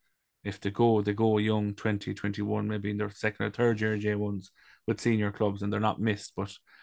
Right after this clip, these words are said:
the blow feel, it's a lot, it's a lot bigger of a blow at intermediate and junior level when you miss one or two players for the summer. But look, it, I still think it,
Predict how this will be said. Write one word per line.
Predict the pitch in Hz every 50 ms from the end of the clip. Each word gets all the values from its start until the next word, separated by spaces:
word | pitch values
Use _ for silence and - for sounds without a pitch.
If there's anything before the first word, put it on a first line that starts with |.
| - - - - _ _ -
the | 104
blow | - 127 139 139 143 131 120
feel, | - - 131 127 120 107 -
it's | 104 -
a | 113 110
lot, | 127 110 82
it's | 92 -
a | 123
lot | 131 123 - -
bigger | 131 117 120
of | 110 107
a | 107
blow | 107 107 113 113 110 110 107
at | 107 107 - -
intermediate | 101 104 - - 110 107 104 104 101
and | - 104
junior | 110 107 104 104 104
level | 107 107 104 101 101
when | 101 104
you | 107
miss | 107 107 104 -
one | - 104 104
or | 104
two | 101 - 104 101
players | - 104 101 98 95 92 _
for | - 98
the | 104
summer. | 101 107 104 101 98 - - _ _ _ _ _ _ _ _ _ _ _ _ _
But | - 220 214 - - - -
look, | 170 175 - -
it, | 127 123
I | - 139 156 151
still | 147 - 165 165 160 151
think | 156 165 160 151 143 151
it, | 143 127